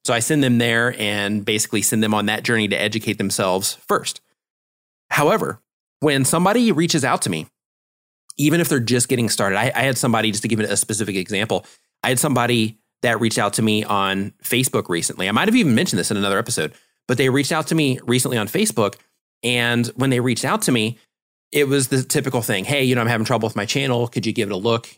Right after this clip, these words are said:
and all of that. And I was like, "Hey, you know, let me just take a quick look and see what's going on." So I looked at the channel and I looked at the content and I was like, "Wow, this is, this is really good stuff."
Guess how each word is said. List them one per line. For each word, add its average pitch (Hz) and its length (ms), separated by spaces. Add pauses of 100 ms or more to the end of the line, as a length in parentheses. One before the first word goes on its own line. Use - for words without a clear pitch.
and 104 160
all 196 140
of 196 60
that. 220 140
And 110 80
I 113 80
was 110 100
like, 101 140
"Hey, 202 160
you 139 180
know, 147 160
let 131 140
me 143 100
just 131 220
take 107 160
a 135 60
quick 160 240
look 110 180
and 110 160
see 117 300
what's 110 200
going 127 200
on." 220 160 (520)
So 143 520 (320)
I 131 340
looked 156 240
at 180 80
the - 60
channel 175 580
and 120 140
I 117 60
looked 123 200
at - 80
the 104 80
content 196 640
and 117 80
I 131 60
was 123 100
like, 95 280
"Wow, 269 340 (100)
this 202 160
is, 208 240 (180)
this 147 160
is 214 60
really 120 260
good 113 140
stuff." 226 420